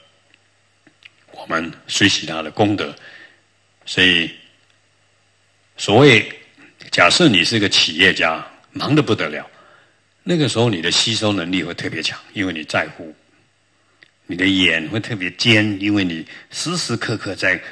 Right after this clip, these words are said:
观察这家公司这个产品怎么样了，啊，因为你要赚钱，所以你的锐利度会很强。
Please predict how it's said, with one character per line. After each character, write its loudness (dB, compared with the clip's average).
观 4
察 -4
这 -2
家 -2
公 -4
司 -4
这 -10
个 -6
产 -6
品 -4
怎 -8
么 -4
样 0
了， -8
啊， -4
因 0
为 6
你 -2
要 -2
赚 -6
钱， -12
所 0
以 6
你 0
的 -2
锐 6
利 2
度 -4
会 -8
很 -10
强。 -4